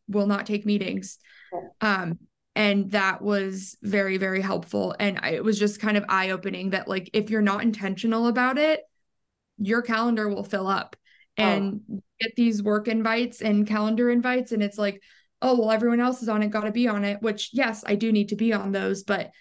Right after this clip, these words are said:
Speaker 1: had I blocked that time, somebody wouldn't have grabbed it. Uh, that, you know, it would have gotten moved to the next day. So people, it, I've just, I was listening to a,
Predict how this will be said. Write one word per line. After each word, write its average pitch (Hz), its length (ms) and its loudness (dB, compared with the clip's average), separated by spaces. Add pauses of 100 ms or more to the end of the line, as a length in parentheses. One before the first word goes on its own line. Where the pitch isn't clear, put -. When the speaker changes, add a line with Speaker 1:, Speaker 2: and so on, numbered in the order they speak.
(180)
Speaker 1:
had 233 220 -2
I 214 100 2
blocked 202 340 -4
that - 200 -6
time, 240 320 0
somebody 220 400 0
wouldn't 202 280 -2
have 196 120 -6
grabbed 196 360 -4
it. - 240 -6 (100)
Uh, 139 160 -6
that, 208 200 -2
you 208 80 0
know, 180 160 -2
it 202 120 2
would 208 120 0
have 202 80 -4
gotten 208 260 2
moved 202 220 2
to 202 80 -2
the 196 80 -4
next 190 300 -6
day. - 340 -8
So 202 460 -2 (1500)
people, 233 640 2 (180)
it, 226 240 -2
I've 214 320 0
just, 214 380 -2
I 208 100 0
was 202 220 0
listening 202 380 0
to 202 180 0
a, 190 60 -4